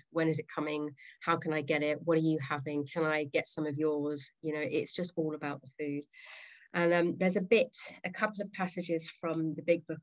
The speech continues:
of Alcoholics Anonymous, um, that I'd like to share with you that really helped me with the, you know, breaking out of the denial. You know, I love that, uh,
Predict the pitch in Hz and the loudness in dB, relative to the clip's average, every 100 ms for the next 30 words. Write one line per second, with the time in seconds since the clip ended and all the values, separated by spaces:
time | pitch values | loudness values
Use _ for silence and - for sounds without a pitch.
0 | - 151 147 - - 151 - - 160 156 | -10 -8 -8 -12 -8 -8 -8 -6 -4 -2
1 | 156 151 147 - - - 156 156 156 156 | -4 -4 -6 -12 -14 -8 -4 -4 -4 -6
2 | 156 160 - - 160 170 165 - - 196 | -8 -10 -14 -6 -4 0 -2 0 4 8
3 | 180 170 170 156 151 147 - - _ _ | 8 8 2 -2 -2 -4 -12 -20 _ _
4 | 170 160 165 180 190 196 180 180 - 190 | 2 2 2 2 4 6 4 2 -2 0
5 | 170 - - 160 147 147 143 - - _ | 0 0 -4 0 2 0 -4 -16 -20 _
6 | 143 160 - - 156 170 - - 170 160 | 0 2 2 -6 -2 -2 -2 0 6 6
7 | 156 135 190 196 190 175 160 151 135 160 | 4 6 6 6 4 2 4 0 -2 -2
8 | 139 160 156 147 143 135 139 135 - _ | 2 4 4 2 0 0 -2 -6 -12 _
9 | _ 151 147 139 147 156 156 156 143 151 | _ 0 0 0 0 0 0 0 0 -2
10 | 143 | -4